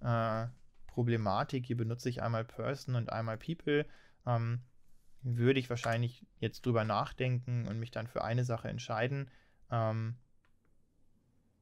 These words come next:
kann ich jetzt aber nicht, weil ich weitermachen möchte. Aber können Sie ja sich mal überlegen, wie Sie das, ähm, besser, ähm, ausdrucken möchten. Ähm, wir können auch, ähm,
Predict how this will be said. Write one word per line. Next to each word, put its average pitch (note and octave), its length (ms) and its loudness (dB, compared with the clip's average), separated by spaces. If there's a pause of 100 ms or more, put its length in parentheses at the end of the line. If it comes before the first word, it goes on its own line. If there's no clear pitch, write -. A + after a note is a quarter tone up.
(420)
kann - 180 -2
ich G#2 120 0
jetzt G2+ 120 -4
aber G#2 140 -2
nicht, G2+ 160 -2
weil G#2+ 140 -4
ich A#2+ 80 -6
weitermachen G2+ 440 -2
möchte. - 360 -6
Aber G2+ 140 -2
können A#2+ 180 6
Sie A#2+ 80 6
ja A2+ 160 8
sich A2 140 -4
mal G2+ 120 2
überlegen, G#2 400 0
wie G#2 60 -4
Sie G#2+ 100 -4
das, G#2 240 -4 (460)
ähm, G#2 480 -2 (220)
besser, G#2 680 2 (440)
ähm, G2+ 440 0
ausdrucken G2+ 540 -2
möchten. G2+ 420 -8 (680)
Ähm, C3+ 500 4 (640)
wir B2+ 160 8
können F#3 320 4
auch, B2+ 500 4 (120)
ähm, B2+ 540 0